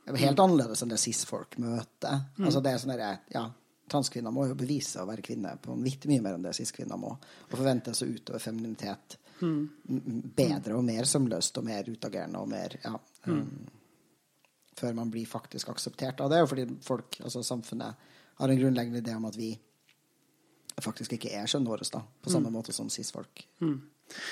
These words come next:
Speaker 2: Ja, og akkurat det du sier der er egentlig sånn der, um, altså det var kanskje en tanke som jeg dvela sånn mer eller mindre ubevisst med da, at, eh, liksom, at, at jeg ikke, på en måte kanskje ikke var den jeg tenkte jeg var, fordi det er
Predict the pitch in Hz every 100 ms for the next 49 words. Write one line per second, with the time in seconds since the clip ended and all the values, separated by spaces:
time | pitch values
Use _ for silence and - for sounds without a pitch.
0 | - 180 175 - 175 - 175 156 160 165
1 | 170 151 147 156 202 185 151 - 156 165
2 | 151 135 139 143 143 143 - _ _ -
3 | 147 165 185 170 160 - 160 - 147 -
4 | 156 143 - 139 151 147 147 147 151 143
5 | 135 131 139 139 143 135 135 135 139 139
6 | 143 147 143 143 139 135 135 - - 143
7 | 135 139 165 - - - - 143 - 147
8 | 135 135 135 - 127 131 127 - - 160
9 | - 170 156 156 139 - 165 156 143 151
10 | 143 143 139 143 139 139 139 139 139 135
11 | 147 139 - 143 135 135 143 - 165 156
12 | 156 160 160